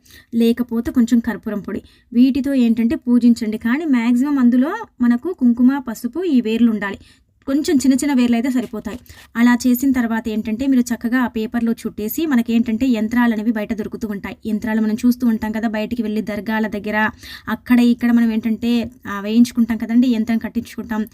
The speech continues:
చాలామంది దాన్ని తావీజ్ అంటారు. ఆ యొక్క తావీజులో ఏంటంటే ఒక సైడ్ నుంచి క్యాప్ అనేది ఓపెన్ అవుతుందన్నమాట. దాన్ని తీయొచ్చు, ఈజీగా పెట్టేసుకోవచ్చు. అందులో ఏంటంటే ఈ యొక్క మనం పేపర్లో చుట్టిన ఈ వేర్లను పూజించుకున్నాం కదా, చిటికెడు కుంకుమ, పసుపు, కొంచెం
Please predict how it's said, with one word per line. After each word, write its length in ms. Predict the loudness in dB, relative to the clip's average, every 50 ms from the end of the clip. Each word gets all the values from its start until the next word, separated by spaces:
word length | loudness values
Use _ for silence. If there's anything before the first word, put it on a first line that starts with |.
| -16 -16 -14
చాలామంది 580 | -10 -2 0 2 4 4 6 6 6 4 4
దాన్ని 200 | 2 0 0 -2
తావీజ్ 420 | -2 -2 -4 -4 2 0 0 0 0
అంటారు. 340 | -8 -8 -10 -6 -4 -4 -4 -4 -8 -14 -20 -20 -20 -16 -8
ఆ 120 | -4 0 2
యొక్క 440 | 2 2 2 0 -2 -2 0 0 0
తావీజులో 520 | -2 -2 -2 2 2 2 4 4 4 4
ఏంటంటే 440 | 4 2 0 -2 -4 -4 -4 -4 -4
ఒక 160 | -4 -4 -6
సైడ్ 260 | -4 -4 -2 2 4
నుంచి 220 | 6 4 4 2 -2
క్యాప్ 320 | -4 -4 -6 -6 -4 -6
అనేది 200 | -6 -4 -2 0
ఓపెన్ 300 | 0 0 0 0 -2 -2
అవుతుందన్నమాట. 500 | -2 -4 -4 -6 -6 -6 -6 -6 -6 -6
దాన్ని 220 | -6 -4 -6 -4
తీయొచ్చు, 460 | 0 2 4 4 4 2 0 -2 -2 2
ఈజీగా 300 | 2 2 4 2 0 0
పెట్టేసుకోవచ్చు. 760 | -2 -6 -8 -8 -12 -10 -10 -12 -12 -10 -8 -4 -4 -4 -4 -6 -12 -20 -20 -20 -12 -2
అందులో 300 | 4 6 6 6 4 2 0
ఏంటంటే 640 | 2 4 4 4 6 4 2 2 0 -6 -6 -8 _ 0
ఈ 40 | 0
యొక్క 240 | 0 0 0 -2 -2
మనం 240 | -2 0 0 0 0
పేపర్లో 380 | 0 -2 -2 -2 0 0 0
చుట్టిన 280 | 0 0 -2 -2 0 2
ఈ 160 | 2 2 0
వేర్లను 320 | 0 -2 -2 2 2 2
పూజించుకున్నాం 580 | 2 4 4 6 6 6 4 4 0 -2 -2 -2
కదా, 140 | -2 -4 -4
చిటికెడు 340 | -2 -2 -4 -4 -2 -4 -4
కుంకుమ, 380 | -4 -4 -4 -2 0 0 0
పసుపు, 420 | -2 -4 -6 -8 -8 -8 -6 -6 -6
కొంచెం 360 | -4 -2 -2 0 2 0